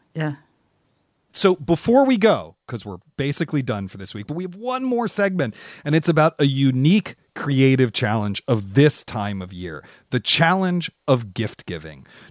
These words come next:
Speaker 2: June, you recently talked to our wonderful and talented co-host, Karen Hahn, about this, right?
Speaker 1: Indeed, I did. We talked about our strategies for gift giving, especially when the recipient does creative work. So listeners,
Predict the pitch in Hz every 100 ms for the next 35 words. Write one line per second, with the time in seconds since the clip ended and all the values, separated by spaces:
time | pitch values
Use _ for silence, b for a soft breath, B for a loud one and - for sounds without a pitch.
0 | 135 143 196 185 151 147 214 226 185 180
1 | 143 - 131 - 120 110 95 90 90 131
2 | 226 196 143 107 - 101 90 101 - 120
3 | 113 123 113 - 170 175 156 175 165 123
4 | 82 76 - 76 - 107 123 190 _ _
5 | _ _ 233 226 - 196 220 226 226 302
6 | 339 - 175 190 196 190 - 185 202 -
7 | - 165 165 151 139 - - 226 233 233
8 | 226 208 202 175 151 135 247 247 269 262
9 | 294 339 B B - 156 - - 185 -
10 | 269 320 214 196 220 254 185 165 160 160
11 | 156 147 - - - 143 147 170 160 135
12 | - - 185 185 202 220 214